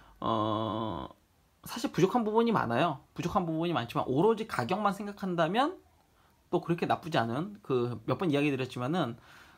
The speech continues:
그 스폰지 두께가 차이가 많이 나죠. 둘 다 맥스인데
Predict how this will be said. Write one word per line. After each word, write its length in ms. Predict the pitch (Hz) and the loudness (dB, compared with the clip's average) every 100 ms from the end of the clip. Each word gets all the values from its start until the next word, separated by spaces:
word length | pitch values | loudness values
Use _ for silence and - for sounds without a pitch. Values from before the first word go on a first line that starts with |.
| _ | _
그 240 | - 120 120 | -6 -4 -4
스폰지 440 | - - 277 226 | -6 -2 -2 -2
두께가 480 | 214 131 151 131 139 | -4 -2 2 6 6
차이가 280 | - 233 196 | 4 0 2
많이 180 | 120 135 | 2 2
나죠. 260 | 117 113 | 0 -2
둘 220 | - 156 | 2 4
다 120 | 156 156 | 4 4
맥스인데 880 | 117 110 - 147 120 165 131 - | 2 -2 -2 -2 0 0 0 -2